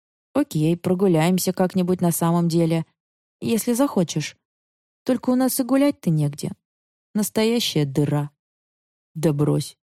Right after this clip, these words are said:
деревня как деревня. Мне тут нравится даже. Конечно, нравится, если приезжать раз в десять лет как на экскурсию. Мне бы тоже нравилось. Они некоторое время идут молча. Тимур пытается представить,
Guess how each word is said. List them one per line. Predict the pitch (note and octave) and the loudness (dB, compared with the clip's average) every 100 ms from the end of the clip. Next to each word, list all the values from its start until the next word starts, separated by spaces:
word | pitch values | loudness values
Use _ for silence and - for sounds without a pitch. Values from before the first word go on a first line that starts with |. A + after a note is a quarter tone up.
| _ | _
деревня | D#3 E3 D#3 F3+ E3+ | 0 2 2 2 0
как | D3+ | -2
деревня. | C#3+ D3 D3 D3 D3+ D3 - _ _ _ _ _ _ | -2 0 0 0 -2 -4 -10 _ _ _ _ _ _
Мне | D#3+ F3 F#3+ | 0 2 2
тут | A3 | 0
нравится | G#3 G3+ D#3+ C3+ - | 2 2 2 0 -4
даже. | C#3+ C#3+ C3+ C#3+ - _ _ _ _ _ _ _ | -2 -2 -4 -8 -14 _ _ _ _ _ _ _
Конечно, | - G3+ G3 G3 G#3 | 0 2 2 2 2
нравится, | G3+ F#3+ E3 - F3 E3+ _ _ - | 2 2 0 -2 -6 -6 _ _ -4
если | F3+ - | -2 -2
приезжать | E3 F#3 F3+ E3+ E3+ F#3 | -2 0 2 2 0 2
раз | F3 D#3 | 0 0
в | |
десять | D#3 E3 - F3 | -2 -2 -2 -2
лет | E3+ - | -2 -2
как | D#3+ | -2
на | F3+ | 0
экскурсию. | F3 - D#3+ C#3+ - D3+ D#3 _ _ _ _ _ _ | 0 -4 -4 -4 -4 -6 -8 _ _ _ _ _ _
Мне | G3 G#3 | 0 2
бы | G#3 | 2
тоже | - G#3+ E3 | 2 2 2
нравилось. | E3+ E3 D#3 D#3 D#3+ - - _ _ _ _ _ _ _ _ _ _ - | 2 2 0 0 -4 -8 -18 _ _ _ _ _ _ _ _ _ _ -2
Они | E3+ G#3+ | 2 4
некоторое | A3 A3 G3+ G3+ G3+ | 2 0 0 0 2
время | G#3+ C4+ A3 | 2 2 2
идут | F#3 G#3 | 0 0
молча. | F3 D#3 C3 - D#3+ - _ _ _ _ _ _ - | 0 0 -2 -8 -10 -14 _ _ _ _ _ _ -8
Тимур | - D#3+ F3+ | 0 0 0
пытается | - D#3+ E3+ D#3+ E3 | -2 0 0 -2 -6
представить, | - C#3 - B3 A3 C#3+ - | -6 -6 -4 -2 -2 -6 -10